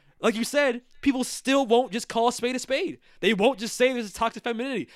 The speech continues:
They won't say that this is just sexism, but on the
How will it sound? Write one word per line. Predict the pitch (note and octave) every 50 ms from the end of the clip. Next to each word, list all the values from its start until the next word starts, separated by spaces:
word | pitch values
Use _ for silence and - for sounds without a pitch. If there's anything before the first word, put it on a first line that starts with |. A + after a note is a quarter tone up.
| - -
They | - G3+ G3+
won't | F3+ A#3 C4+ A#3 F3+
say | - - B3 B3+ C4+ B3+ F#3
that | F#3+ F#3+ F3 D3+
this | E3 G#3+ G3
is | A3+ F#3 C#3+
just | B2 C3+ F#3+ G3+ - - - - - - - -
sexism, | - - - F#3 B3 - - - E3+ D3+ B2+ C#3 D3+ C#3 D3 D#3+ - - - - -
but | - G3 G3 - -
on | G#3+ A3+ G3+
the | F#3+ E3+